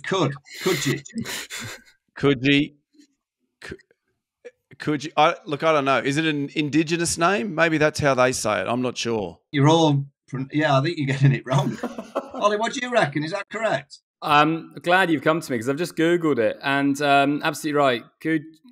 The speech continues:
Speaker 3: Coogee is derived from the Aboriginal word kuja, which means a bad smell or a stinking place.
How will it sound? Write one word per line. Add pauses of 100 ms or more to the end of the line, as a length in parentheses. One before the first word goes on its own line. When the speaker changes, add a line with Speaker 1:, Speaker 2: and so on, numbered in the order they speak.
(140)
Speaker 3:
Coogee
is
derived
from
the
Aboriginal
word
kuja,
which
means
a
bad
smell
or
a
stinking
place.